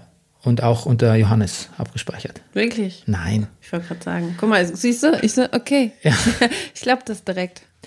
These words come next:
Speaker 1: Aber, ähm, sobald ich irgendwie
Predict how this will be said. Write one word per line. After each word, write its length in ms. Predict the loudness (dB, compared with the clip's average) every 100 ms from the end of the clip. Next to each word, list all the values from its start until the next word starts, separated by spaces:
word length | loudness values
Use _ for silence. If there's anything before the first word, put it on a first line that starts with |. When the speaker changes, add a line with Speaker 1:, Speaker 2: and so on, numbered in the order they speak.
| -20 -20 -2
Speaker 1:
Aber, 560 | 4 6 8 6 4 0
ähm, 520 | 2 4 4 4 2 -2 _ _ _ _ _ 0
sobald 280 | 4 4 4
ich 140 | 2
irgendwie 360 | 2 2 2